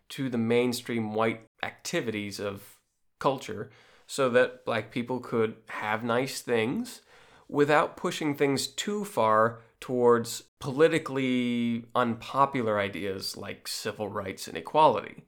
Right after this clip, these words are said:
Eventually, the theory went, everyone would realize that black people are just as capable as whites,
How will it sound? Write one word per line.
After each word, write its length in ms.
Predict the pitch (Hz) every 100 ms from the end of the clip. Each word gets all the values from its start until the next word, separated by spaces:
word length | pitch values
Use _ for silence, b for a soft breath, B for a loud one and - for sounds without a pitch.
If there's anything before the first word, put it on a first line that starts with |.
| b b b b b b b -
Eventually, 840 | 131 127 139 151 - 113 123 208 -
the 80 | 113
theory 320 | 117 110 98
went, 320 | 98 110 - -
everyone 460 | 120 139 123 127
would 180 | 120 104
realize 500 | 113 113 107 113 110
that 320 | 85 76 - -
black 280 | 139 151
people 340 | - 139 135 113
are 160 | 101
just 320 | 98 196 190 170
as 120 | -
capable 440 | 147 143 123 127
as 140 | 113 113
whites, 480 | 113 110 - -